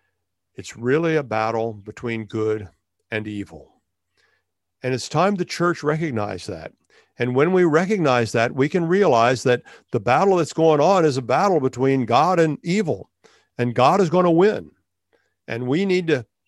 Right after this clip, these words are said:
engage the battle for God. So let me give you a couple of ideas of, of what I mean by that, a couple of illustrations.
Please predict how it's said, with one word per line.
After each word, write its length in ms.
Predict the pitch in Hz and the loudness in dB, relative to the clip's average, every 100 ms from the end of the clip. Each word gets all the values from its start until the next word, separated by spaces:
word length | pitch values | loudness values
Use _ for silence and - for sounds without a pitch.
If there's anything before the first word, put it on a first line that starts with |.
| - | -10
engage 520 | 127 110 131 196 160 | -6 -2 0 0 -4
the 100 | 143 | -2
battle 320 | 120 131 143 | 0 2 0
for 200 | - 143 | -2 -2
God. 380 | 127 175 90 - - - | 0 0 -2 -12 -20 -6
So 120 | 165 | -2
let 120 | 208 | 0
me 60 | 226 | 0
give 120 | 220 | -2
you 60 | 208 | -2
a 20 | |
couple 200 | 202 202 | -2 2
of 60 | |
ideas 560 | 170 156 180 214 110 92 | 2 2 -2 -6 -8 -10
of, 160 | 117 113 | -12 -12
of 120 | 135 | -4
what 160 | 117 143 | 0 2
I 60 | |
mean 240 | 139 202 147 | 2 0 0
by 180 | 110 107 | -2 -2
that, 260 | 104 92 - | -6 -10 -12
a 60 | |
couple 200 | - 170 | -4 -2
of 80 | 170 | -2
illustrations. 800 | 170 165 - 190 190 - 80 - | 0 -2 -2 -4 -4 -8 -16 -20